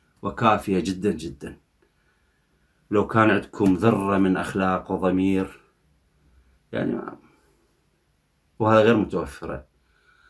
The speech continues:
يعني اهربوا، اتركوا العراق، اتركوا، اتركوا هذا البلد، خليه يبني نفسه، اتركوا هذا الشعب الطيب، الشعب الرائع، الشعب المسكين اللي سرقتوا أمواله وسرقتوا ثرواته وسرقتوا دمه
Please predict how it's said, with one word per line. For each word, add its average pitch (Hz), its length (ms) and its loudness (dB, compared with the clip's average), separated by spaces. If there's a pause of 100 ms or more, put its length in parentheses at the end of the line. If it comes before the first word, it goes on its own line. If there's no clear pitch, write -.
(380)
يعني 101 880 2
اهربوا، 107 400 2 (540)
اتركوا - 320 0
العراق، 87 440 -2 (180)
اتركوا، - 400 -4 (400)
اتركوا 175 320 6
هذا 147 120 8
البلد، 117 420 2 (160)
خليه 117 220 2
يبني 101 180 0
نفسه، 104 400 -2
اتركوا 104 340 -4
هذا 95 80 0
الشعب 95 420 -4
الطيب، 90 680 -2
الشعب 101 360 2
الرائع، 90 680 0 (920)
الشعب 120 280 8
المسكين 113 480 2
اللي 101 260 0
سرقتوا 98 680 -2
أمواله 95 480 0
وسرقتوا - 640 -8
ثرواته 90 600 -2
وسرقتوا - 420 -8
دمه 101 380 0